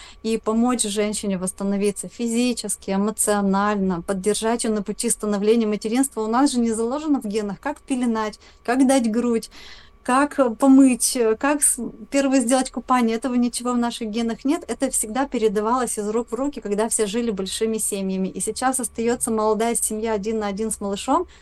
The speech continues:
Что делать? Да, и даже такой, казалось бы, природный механизм, как грудное вскармливание, получается у нескольких процентов всего. Поэтому есть мы, специалисты, дипломированные по грудному вскармливанию, уходу за малышом.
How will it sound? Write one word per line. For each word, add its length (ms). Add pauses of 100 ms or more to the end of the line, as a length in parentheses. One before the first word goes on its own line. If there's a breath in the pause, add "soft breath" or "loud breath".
(300 soft breath)
Что 380
делать? 680
Да, 180
и 80
даже 340
такой, 220
казалось 380
бы, 120
природный 500
механизм, 520
как 160
грудное 360
вскармливание, 640 (300 loud breath)
получается 680
у 60
нескольких 500
процентов 560 (160)
всего. 380 (580 loud breath)
Поэтому 320
есть 360
мы, 320
специалисты, 840
дипломированные 920
по 120
грудному 420
вскармливанию, 560
уходу 300
за 120
малышом. 540